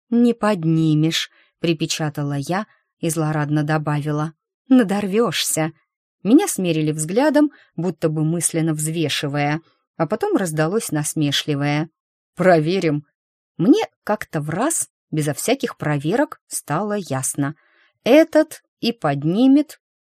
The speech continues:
и утащит". Я сцепила зубы и фыркнула: "Обойдёшься, руку отпусти". Блондин и вправду пальцы разжал.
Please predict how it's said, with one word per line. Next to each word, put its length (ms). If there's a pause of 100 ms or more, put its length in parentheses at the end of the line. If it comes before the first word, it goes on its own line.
и 120
утащит". 800 (500)
Я 200
сцепила 560
зубы 320
и 160
фыркнула: 720 (360)
"Обойдёшься, 960 (300)
руку 320
отпусти". 720 (540)
Блондин 500
и 40
вправду 440
пальцы 400
разжал. 540